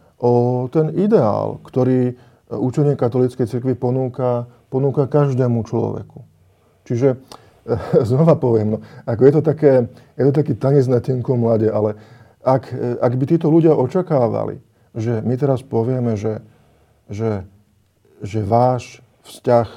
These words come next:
nie je hriech, tak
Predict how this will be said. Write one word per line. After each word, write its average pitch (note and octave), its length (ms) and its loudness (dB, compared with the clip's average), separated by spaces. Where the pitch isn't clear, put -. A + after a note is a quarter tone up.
nie A#2+ 260 0
je C3 180 2
hriech, C3 380 0
tak - 300 -8